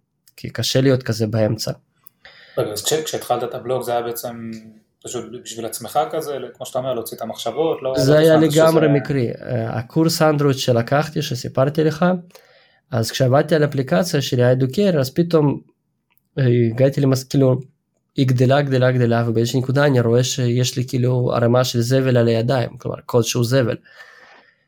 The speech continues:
Speaker 1: ואז, אה, התחלת, ובאנדרואיד גיידליינס לא היה, אה, שום התייחסות לאיך אתה צריך בעצם לעשות איזשהו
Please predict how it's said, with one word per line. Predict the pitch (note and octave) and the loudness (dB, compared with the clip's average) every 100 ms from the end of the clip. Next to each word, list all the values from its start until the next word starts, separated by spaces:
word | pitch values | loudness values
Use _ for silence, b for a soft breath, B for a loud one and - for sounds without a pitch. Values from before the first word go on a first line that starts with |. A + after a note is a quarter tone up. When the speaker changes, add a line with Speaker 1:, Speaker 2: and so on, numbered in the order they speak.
| _ | _
Speaker 1:
ואז, | A2+ A2 G#2+ C3 C#3 C#3 C#3 - _ D3 | -6 -2 2 2 0 -4 -4 -6 _ -2
אה, | C3+ C3 | 0 2
התחלת, | C3 C3+ C#3+ - - | 0 0 -2 -2 -4
ובאנדרואיד | B2+ A#2+ A2+ A2+ A2+ A2+ - - - - - C3 C#3+ E3 | 2 2 4 2 2 -2 -8 -18 -20 -20 -4 0 2 2
גיידליינס | C3+ C#3+ D#3 D3 B2+ - | 2 2 2 0 0 0
לא | A#2+ C#3+ | 2 2
היה, | B2+ A2 A2 A2+ _ _ _ _ - | 2 2 0 -4 _ _ _ _ -6
אה, | A#2 A#2 | -2 -2
שום | A2+ - B2+ A#2+ A#2 | -4 2 4 4 2
התייחסות | A#2 A#2+ A2+ - C#3+ B2+ | -2 -2 -4 0 0 2
לאיך | A#2+ A2+ A2+ | 4 4 2
אתה | A#2 A2 | -2 -4
צריך | - A#2+ A#2 - _ _ _ _ _ _ _ _ _ | -2 -2 -2 -4 _ _ _ _ _ _ _ _ _
בעצם | A#2+ - A2 | -4 -2 -2
לעשות | G#2 G#2+ - A2 - B B B B _ | 0 0 -2 -4 -6 B B B B _
איזשהו | - A#2 A2 A#2 | -6 -6 -2 -2